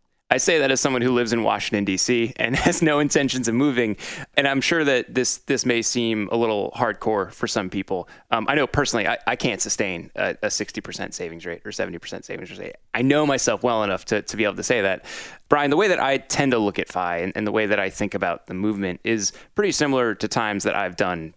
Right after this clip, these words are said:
diets in the past, where, you know, I've, I've tried a diet for a couple weeks, and it wasn't that I had to stick to the letter of that diet going forward. It was that as I did it,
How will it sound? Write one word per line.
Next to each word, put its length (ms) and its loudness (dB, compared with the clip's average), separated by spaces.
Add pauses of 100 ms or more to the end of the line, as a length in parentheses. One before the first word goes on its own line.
diets 540 -2
in 140 -8
the 60 -8
past, 400 -8
where, 240 0
you 120 0
know, 60 0
I've, 140 -8
I've 120 0
tried 160 2
a 40 2
diet 300 2
for 100 -2
a 40 2
couple 260 -2
weeks, 320 -4 (420)
and 440 2 (260)
it 160 0
wasn't 300 2
that 120 4
I 280 2
had 260 0
to 80 2
stick 260 0
to 80 0
the 120 2
letter 320 2
of 80 -4
that 240 -2
diet 340 -2
going 220 -4
forward. 480 -2 (400)
It 100 4
was 160 0
that 360 0 (420)
as 300 2
I 120 4
did 220 2
it, 200 0